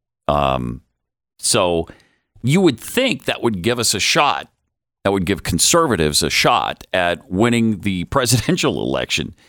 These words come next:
in a year and a half, wouldn't you? I mean, you'd like to believe that. You hope that's the case, because if,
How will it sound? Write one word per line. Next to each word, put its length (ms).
in 160
a 40
year 220
and 80
a 80
half, 340
wouldn't 180
you? 160
I 40
mean, 160
you'd 160
like 220
to 80
believe 300
that. 320
You 180
hope 240
that's 300
the 120
case, 440
because 380
if, 240